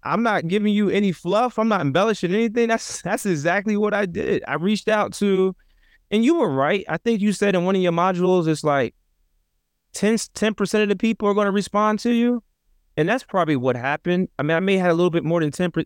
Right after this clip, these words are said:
ten percent of people that respond, but a majority of people say no.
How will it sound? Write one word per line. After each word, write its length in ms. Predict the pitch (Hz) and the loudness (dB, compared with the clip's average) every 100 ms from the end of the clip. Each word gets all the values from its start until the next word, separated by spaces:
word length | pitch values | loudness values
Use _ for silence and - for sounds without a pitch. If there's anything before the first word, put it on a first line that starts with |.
| - | -6
ten 160 | - 170 | -6 -4
percent 180 | 160 175 | -2 0
of 60 | |
people 180 | 175 170 | 0 0
that 100 | 143 | 0
respond, 480 | 139 - 165 175 175 | -2 -4 0 0 0
but 80 | 160 | 0
a 40 | |
majority 340 | 147 135 185 | 0 2 2
of 80 | 170 | 0
people 260 | 185 175 151 | -2 -2 -4
say 280 | - 160 139 | 0 0 2
no. 320 | 127 127 | 2 0